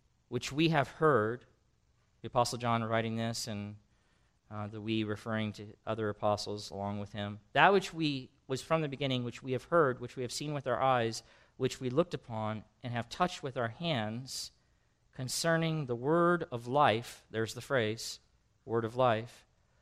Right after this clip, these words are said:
"the life was made manifest, and we have seen it, and testified to it, and proclaimed to you the eternal life, which was with the Father, and was made manifest to us." What do you think the word of life is?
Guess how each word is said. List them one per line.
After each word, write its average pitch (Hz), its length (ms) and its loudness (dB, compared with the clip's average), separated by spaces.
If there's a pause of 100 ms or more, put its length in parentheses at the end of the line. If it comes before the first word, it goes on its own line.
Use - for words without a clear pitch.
(320)
"the 120 220 4
life 127 1040 4 (640)
was 117 220 -2
made 131 200 2
manifest, 143 640 0
and 120 120 -2
we 117 80 -4
have 110 120 -4
seen 175 380 0
it, 113 160 -8 (420)
and 123 140 -10
testified 139 600 0
to 107 180 -4
it, - 120 -4 (240)
and 123 160 -6
proclaimed 180 520 0
to 131 100 -8
you 120 140 -2
the 123 80 -6
eternal 170 420 0
life, 104 320 0 (280)
which 117 200 -8
was 117 160 -8
with 151 180 0
the 151 100 -2
Father, 107 500 0 (260)
and 117 160 -2
was 110 160 -4
made 113 180 -6
manifest 123 680 -2
to 123 180 0
us." - 380 -2 (1800)
What 117 100 -6
do 117 60 -4
you 110 40 -6
think 120 160 -8
the 113 80 -4
word 110 120 0
of 107 80 -8
life 107 200 -4
is? 95 360 -10